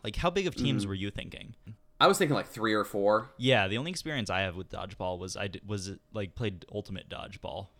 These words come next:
Speaker 1: for a little
Speaker 2: Mm-hmm.
Speaker 1: bit, which is, like, the trampolines.
Speaker 2: <laughs> Okay.
Speaker 1: Oh, yeah, that's fun. <laughs> Uh,
Speaker 2: That's cool.
Speaker 1: and, yeah, I think they had, like, two or three balls and, like, five or six people on each team.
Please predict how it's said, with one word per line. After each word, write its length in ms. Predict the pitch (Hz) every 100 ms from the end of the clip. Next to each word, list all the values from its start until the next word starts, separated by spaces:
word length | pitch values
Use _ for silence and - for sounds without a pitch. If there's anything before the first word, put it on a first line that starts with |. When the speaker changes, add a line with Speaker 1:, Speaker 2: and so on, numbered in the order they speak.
| _
Speaker 1:
for 200 | - 92
a 60 |
little 200 | 90 92
Speaker 2:
Mm-hmm. 200 | 117 110
Speaker 1:
bit, 60 | 87
which 140 | -
is, 60 | 90
like, 120 | 95
the 80 | -
trampolines. 640 | - 87 87 - - 92 - - _
Speaker 2:
<laughs> 100 | - - - - - -
Okay. 460 | 170 151 - 123 - -
Speaker 1:
Oh, 80 | 110
yeah, 180 | 107 87
that's 180 | 92 -
fun. 200 | - 101 -
<laughs> 140 | 160 -
Uh, 280 | 87 - -
Speaker 2:
That's 240 | 107 -
cool. 320 | - 110 101 - - -
Speaker 1:
and, 580 | 135 117 107 101 98 - - -
yeah, 320 | 135 117 95 98
I 60 |
think 200 | 101 143
they 100 | 165
had, 260 | 147 151 123
like, 240 | 104 95 -
two 260 | - 165 165
or 120 | 151
three 320 | - 117 117
balls 600 | 104 92 98 123 143 - - _ _
and, 100 | 107
like, 200 | 95 -
five 360 | - 95 95 101
or 80 | 101
six 240 | - 104
people 320 | - 139 135
on 240 | 139 139 143
each 280 | 139 - -
team. 360 | 151 147 156